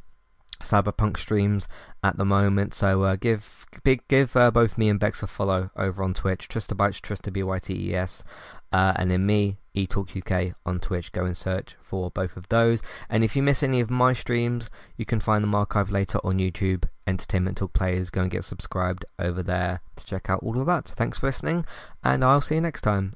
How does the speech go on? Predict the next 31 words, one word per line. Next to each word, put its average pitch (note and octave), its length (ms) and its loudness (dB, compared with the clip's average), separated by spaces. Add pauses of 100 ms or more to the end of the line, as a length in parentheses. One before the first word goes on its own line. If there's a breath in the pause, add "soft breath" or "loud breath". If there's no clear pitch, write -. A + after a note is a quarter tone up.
(120)
Uh, A2 140 6
the A#2 100 2
next - 240 2
one D3+ 200 4
should D3 280 2
be, C#3+ 160 6
it A#2 80 6
should D3+ 200 4
be D3+ 100 4
Free B2 260 2
Guy. G2 240 4 (100)
I - 60 -6
thought - 200 4
I C3 60 6
was C3 120 6
gonna B2+ 180 2
see B2+ 140 2
it A2+ 80 0
this B2 160 0
week, B2 240 2 (420 loud breath)
but G#2+ 100 2
it's G#2 140 0
not A2+ 140 6
actually G#2 160 0
out G#2+ 180 4
on G#2+ 80 0
my G#2 100 4
cinema G#2 340 2
at G#2 60 0
the G#2 60 -2
moment. G#2 460 2